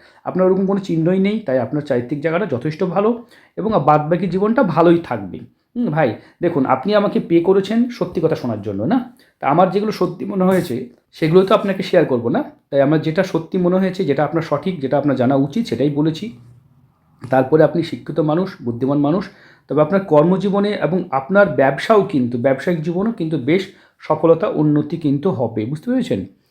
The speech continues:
এখান থেকে এটা থেমে গেছে, এই রেখাগুলো ভাগ্যরেখা, সহায়ক রেখা থেমে গেছে। হ্যাঁ, প্রত্যেকটা জায়গা থেকে রেখা থেমে গেছে। আর মস্তিষ্ক রেখা এটাকেও যদি মস্তিষ্ক রেখা হিসাবে এভাবে ধরা হয়, তাহলে কিন্তু ডিপ্রেশন থাকবে।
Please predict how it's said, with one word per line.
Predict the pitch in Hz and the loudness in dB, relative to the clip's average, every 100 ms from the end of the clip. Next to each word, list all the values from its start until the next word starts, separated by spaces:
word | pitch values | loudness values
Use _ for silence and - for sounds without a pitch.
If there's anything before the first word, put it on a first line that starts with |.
| _ _ _ | _ _ _
এখান | 190 | -4
থেকে | 202 202 | 0 2
এটা | 233 | 0
থেমে | - - 190 147 | -2 0 2 4
গেছে, | 113 - | 2 0
এই | 143 | 0
রেখাগুলো | 180 190 190 208 | 0 0 -2 -2
ভাগ্যরেখা, | 147 127 135 170 185 190 | -2 -4 -4 -2 -2 -2
সহায়ক | 185 151 165 | -2 -2 -2
রেখা | 156 156 190 - | -4 -8 -10 -8
থেমে | - 196 147 | -2 0 0
গেছে। | 98 98 | -4 -8
হ্যাঁ, | 147 160 - _ _ | -10 -10 -16 _ _
প্রত্যেকটা | 190 190 - 240 214 | -8 -6 -6 -2 2
জায়গা | 196 208 | 2 2
থেকে | 208 | 0
রেখা | 208 226 | -2 -2
থেমে | 233 196 190 120 | -4 0 2 2
গেছে। | 110 135 | -2 -2
আর | |
মস্তিষ্ক | 135 147 160 - - | 0 0 -4 -12 -6
রেখা | 220 208 214 214 - _ - - _ - | -2 0 -2 -4 -10 _ -20 -20 _ -8
এটাকেও | 156 202 202 233 | -4 -2 0 2
যদি | 214 | 2
মস্তিষ্ক | 208 180 180 208 - | 2 2 0 -6 -2
রেখা | 202 190 202 | 0 0 0
হিসাবে | 156 190 190 | 0 2 2
এভাবে | 156 170 196 | 4 2 2
ধরা | 175 185 | 2 2
হয়, | 143 160 | 2 0
তাহলে | 165 185 | 0 0
কিন্তু | 196 131 | 0 -2
ডিপ্রেশন | 160 202 196 170 | -4 -2 -2 -2
থাকবে। | 151 104 98 | -6 -8 -10